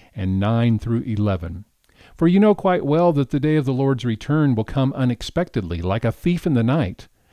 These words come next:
When people are saying everything is peaceful and secure,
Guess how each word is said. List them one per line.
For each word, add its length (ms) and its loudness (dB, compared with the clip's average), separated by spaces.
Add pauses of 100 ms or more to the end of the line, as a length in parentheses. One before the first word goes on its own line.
(220)
When 120 0
people 280 0
are 60 2
saying 500 2
everything 380 0
is 160 0
peaceful 460 -4
and 100 0
secure, 540 -2